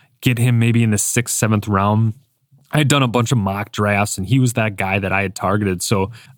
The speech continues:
I was a little giddy when I saw that we were able to, uh, sneak him on, and I think that he can contribute. He's got that swagger. He's got, um, some really nice ball skills, and he's got some speed. So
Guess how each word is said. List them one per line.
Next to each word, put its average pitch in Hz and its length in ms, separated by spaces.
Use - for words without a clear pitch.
I 110 160
was 208 320
a 147 100
little 190 220
giddy 139 600
when 123 180
I 123 80
saw 131 260
that 123 160
we 123 160
were 123 160
able 123 280
to, 120 320
uh, 107 200
sneak 135 400
him 135 220
on, 110 380
and 104 520
I 117 80
think 160 220
that 160 180
he 151 140
can 110 480
contribute. 117 640
He's 113 240
got 110 320
that 120 280
swagger. 143 760
He's 117 300
got, 117 420
um, 104 400
some 95 340
really 143 280
nice 113 260
ball 110 300
skills, 117 400
and 98 60
he's 92 120
got 110 180
some - 160
speed. 101 600
So 87 400